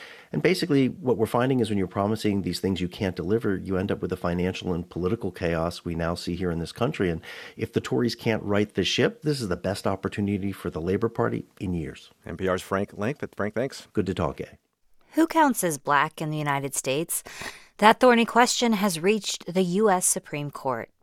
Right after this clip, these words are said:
Speaker 3: That's because some Republicans in Louisiana want a narrower definition of blackness to be used in voting rights lawsuits. Such a change could curtail the power of black voters across the country. N P R's Hansi Lo Wang has more.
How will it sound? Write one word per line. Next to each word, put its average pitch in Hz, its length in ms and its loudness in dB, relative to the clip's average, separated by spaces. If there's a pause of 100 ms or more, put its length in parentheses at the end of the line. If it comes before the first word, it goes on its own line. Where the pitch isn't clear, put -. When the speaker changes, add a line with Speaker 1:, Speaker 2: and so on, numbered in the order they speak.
Speaker 3:
That's 156 140 -6
because 160 300 2
some 180 320 4
Republicans 170 880 0
in 156 120 -2
Louisiana 151 600 0
want 160 320 0
a 170 140 -2
narrower 247 720 -2
definition 170 680 -2
of - 220 -10
blackness 165 600 0 (360)
to 185 100 0
be 175 80 2
used 175 320 2
in 175 140 2
voting 165 280 2
rights - 320 -6
lawsuits. - 600 -8 (260)
Such - 260 -6
a 151 60 -4
change 196 540 2
could - 160 -10
curtail 202 560 0
the 170 80 -2
power 190 520 2
of 156 160 -6
black 175 300 2
voters 165 460 2
across - 420 -2
the - 120 -6
country. - 460 -10 (360)
N 165 100 0
P 151 140 -2
R's 151 140 2
Hansi 160 300 -2
Lo 156 140 2
Wang 165 360 4
has 143 200 -4
more. 120 320 -6